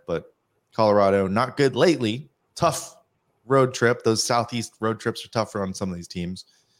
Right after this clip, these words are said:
but they're still a really good team. Um, tomorrow's gonna be a, a pretty good game. The Florida Panthers, I believe, are number one in the N H L right now. Sh-, let me fact check myself on that.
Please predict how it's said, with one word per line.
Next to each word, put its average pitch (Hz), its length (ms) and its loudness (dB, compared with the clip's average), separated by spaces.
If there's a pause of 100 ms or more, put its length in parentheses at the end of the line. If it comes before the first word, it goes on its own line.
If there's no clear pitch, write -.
(220)
but - 100 -18
they're 101 160 2
still 104 220 -2
a 98 60 0
really 92 180 0
good 82 240 -6
team. 85 420 -6 (600)
Um, 87 640 -2 (180)
tomorrow's 120 400 2
gonna 131 140 -2
be 117 480 -2
a, 101 160 0
a 101 160 -2
pretty 101 560 -4
good 95 260 0
game. 95 460 -2
The 90 220 -4
Florida 131 280 0
Panthers, 113 420 -6
I 87 60 -2
believe, 87 340 -8
are 85 200 -4
number 90 480 -10 (320)
one 95 420 0
in 87 160 -6
the 85 180 -10
N 90 120 -4
H - 440 -8
L 117 240 0
right 78 280 -4
now. 76 280 -10
Sh-, - 140 -8
let - 320 -8
me 143 180 -6 (680)
fact 117 260 0
check - 220 -6
myself 90 420 -6
on 90 160 -6
that. 87 360 -4